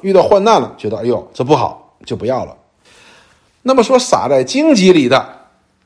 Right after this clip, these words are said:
就是人听了道，后来世上的思虑、钱财、迷惑，把道挤住了，不能结实。对观福音当中呢，是在路加福音当中讲的是什么呢？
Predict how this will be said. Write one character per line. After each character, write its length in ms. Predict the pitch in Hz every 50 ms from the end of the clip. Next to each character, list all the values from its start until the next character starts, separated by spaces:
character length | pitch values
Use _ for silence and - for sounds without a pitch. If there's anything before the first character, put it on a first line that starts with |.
| _ _ _ _ _
就 300 | _ - - 247 180 151
是 400 | 131 - - 190 147 113 92 - - - _ _ _ _ _ _ _ _ _ _ _ _ _
人 340 | 131 131 139 135 151 170 165
听 220 | - - 220 233
了 80 | 240 233
道， 260 | 269 277 233 - - _ _ _ _
后 260 | _ - - 285 247
来 160 | 175 143 151
世 300 | 151 - - - 302 214
上 160 | - 190 170
的 100 | 147 110
思 240 | - - - - 247
虑、 340 | 254 294 262 151 - - - - _ _ _ _ -
钱 340 | - - - 156 220 254
财、 340 | - 139 101 87 95 101 101 - - - _ _ _
迷 180 | 113 143 196
惑， 320 | 226 208 - 285 165 - - - - _
把 160 | 131 107 101
道 180 | 131 220 233 170
挤 300 | 117 - - 107 95 98
住 180 | - 208 202
了， 60 | 120 98
不 180 | - - -
能 140 | 208 220 214
结 220 | - - 339 208
实。 340 | 190 - - 131 180 220 208 - _ _ _ _ _ _ _ _ _ _ _ _ _ _ _ _ _ _ _ _ _ _ _ - _ _
对 180 | 320 330 269 208
观 240 | 180 185 175 170
福 140 | 135 147 165
音 180 | 170 170 170 170
当 180 | 165 165 165
中 160 | 165 156 143 139
呢， 220 | 143 143 143 143 - - _ _ _ _ _ _ _ _ _ _ _ _ _ _ _ _ _
是 220 | - - - 196 170
在 440 | 180 165 147 139 127 120 117 113 123
路 220 | 190 269 285 226
加 220 | 156 151 131 104 110
福 100 | - 120
音 140 | 117 117
当 160 | 117 117 113 113
中 140 | 113 117
讲 200 | 117 120 98 95
的 60 | 98 113
是 80 | 127
什 140 | 127 104 98
么 80 | 107 113
呢？ 100 | 107